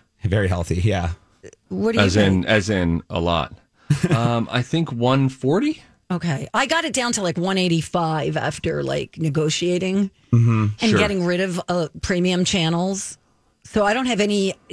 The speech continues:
Speaker 2: H B O. I don't have Showtime. And I lost a lot of channels by packaging. But why is it so expensive?
Speaker 1: It's
Speaker 3: I don't know.
Speaker 2: What do
Speaker 3: Uh,
Speaker 2: you
Speaker 3: all I, all I know is the cord cutting revolution that was taking place.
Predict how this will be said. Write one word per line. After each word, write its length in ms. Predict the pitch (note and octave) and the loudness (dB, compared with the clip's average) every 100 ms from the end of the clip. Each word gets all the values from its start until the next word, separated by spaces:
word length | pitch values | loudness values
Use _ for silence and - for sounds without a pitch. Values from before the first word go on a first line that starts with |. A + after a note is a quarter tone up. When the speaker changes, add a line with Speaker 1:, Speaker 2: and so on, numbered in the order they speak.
| D#3+ - | -6 -2
Speaker 2:
H 260 | G#3 - | -2 0
B 180 | A3 F#3 | 0 2
O. 460 | F3 E3+ E3+ E3+ E3+ | 2 2 2 2 0
I 80 | F3 | 0
don't 200 | F#3 F#3 | -2 0
have 800 | F3+ F3+ D#3+ D#3 D#3 D#3 D#3 - _ _ _ - | 0 2 2 2 0 -2 -6 -12 _ _ _ -12
Showtime. 1040 | D#3+ E3 - F#3+ - F3+ F3 E3+ E3 E3+ E3+ _ _ - | -6 -4 0 0 2 2 2 2 2 2 -2 _ _ -8
And 120 | F#3+ F#3 | -2 0
I 100 | F3 | 0
lost 320 | F#3+ A3 G#3+ | 0 -2 -2
a 20 | |
lot 160 | F3 D#3+ | 0 0
of 60 | |
channels 340 | D3+ D#3+ D3+ C#3+ | 0 0 0 0
by 140 | D3 | 0
packaging. 540 | D3 D#3 D3 F3+ E3+ E3 | 0 0 0 0 2 2
But 160 | F3 - - - _ | 0 -4 -20 -20 _
why 100 | - | -2
is 180 | A4 C#5 | 0 0
it 80 | B4 | 0
so 200 | - F4+ | -2 -2
expensive? 880 | F#4 - B3 D#4 - D#3 F2 - - _ _ _ _ _ _ - - - - - _ _ _ - | -2 -2 0 0 0 -2 -6 -14 -20 _ _ _ _ _ _ -18 -16 -16 -20 -20 _ _ _ -2
Speaker 1:
It's 140 | F#2+ | 0
Speaker 3:
I 80 | A#2+ | 2
don't 160 | C3 F2+ | 2 2
know. 300 | D#2 D2+ F2 | 0 -2 -2
Speaker 2:
What 140 | B3 G4 | 0 2
do 60 | |
Speaker 3:
Uh, 40 | A2+ | 4
Speaker 2:
you 60 | |
Speaker 3:
all 200 | A2+ C#3 | 4 4
I, 140 | D#3 - - - | 2 -2 -18 -8
all 200 | D3 F3+ | 0 2
I 60 | F#3+ | 4
know 160 | E3 C#3 | 4 2
is 140 | - | 2
the 80 | C3+ | -2
cord 340 | - F3+ F#3+ | 0 0 0
cutting 300 | - F3+ D#3 | -2 -2 0
revolution 680 | A#2+ A#2+ A2+ G#2+ A2+ - B2+ | 2 2 2 0 0 2 2
that 120 | A2 | 2
was 180 | G2+ - | 0 0
taking 380 | A2+ F#2+ A2 F#2+ | 0 0 0 0
place. 500 | G2 F2+ A#2+ - | 2 2 2 0